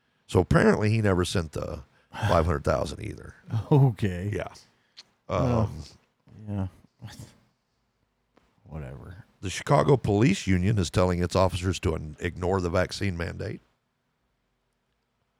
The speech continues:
Speaker 2: It,
Speaker 1: Okay.
Speaker 2: I mean, they do what they want anyway, so.
Speaker 1: This is the last one. And this was, this is gonna get back to, I just showed you this graphic earlier.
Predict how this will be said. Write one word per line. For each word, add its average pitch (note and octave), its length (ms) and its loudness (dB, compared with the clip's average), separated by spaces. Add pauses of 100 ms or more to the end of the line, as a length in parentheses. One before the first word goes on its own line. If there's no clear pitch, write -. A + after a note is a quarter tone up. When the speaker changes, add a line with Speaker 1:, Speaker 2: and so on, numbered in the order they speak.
(2250)
Speaker 2:
It, A#2 160 -4
Speaker 1:
Okay. A2+ 300 0 (280)
Speaker 2:
I A2+ 40 -4
mean, A#2+ 180 4
they B2 100 6
do C3+ 120 2
what A2+ 120 2
they G#2 100 2
want F#2 260 0
anyway, F2 380 -4
so. E2+ 340 -12 (1200)
Speaker 1:
This B2 100 -4
is G#2+ 60 -2
the G#2 100 6
last E2 340 6
one. - 260 -8 (920)
And F#2 100 0
this A#2 180 2
was, G2 240 -2
this G2+ 180 -4
is A2 140 -2
gonna A2 160 2
get F#2+ 160 2
back F#2+ 220 4
to, E2+ 220 4 (220)
I - 80 -2
just - 180 2
showed G2 280 6
you F#2+ 120 6
this E2 180 4
graphic - 520 -4
earlier. A#1+ 440 -8